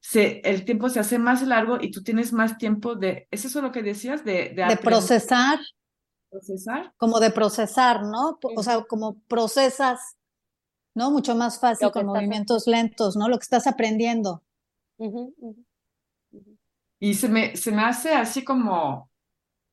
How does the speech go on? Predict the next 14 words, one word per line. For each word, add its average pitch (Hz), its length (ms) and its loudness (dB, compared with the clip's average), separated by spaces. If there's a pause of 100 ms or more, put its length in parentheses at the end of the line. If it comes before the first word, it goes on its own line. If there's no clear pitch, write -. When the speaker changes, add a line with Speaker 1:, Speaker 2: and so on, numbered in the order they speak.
(180)
Speaker 1:
wow, 240 420 2
¿tú 277 100 0
sentiste, 320 500 -2
por 240 180 -2
ejemplo, 220 840 0
en 175 520 -4 (140)
personas 214 380 -2
con 208 160 -2
quien 214 160 -4
trabajaste, 196 720 -2
aparte 202 420 0
de 196 160 0
ti, 226 420 -6 (440)
como 214 300 0